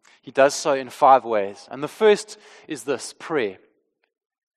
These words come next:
Nehemiah models this so beautifully. He is a man who knows his own dependence on God.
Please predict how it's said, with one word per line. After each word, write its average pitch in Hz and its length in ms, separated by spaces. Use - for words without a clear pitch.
Nehemiah 180 500
models 160 440
this 117 160
so 190 360
beautifully. 139 680
He 233 200
is 226 140
a 185 60
man 143 520
who 151 140
knows 147 580
his 131 220
own 165 220
dependence 147 580
on 107 160
God. 92 380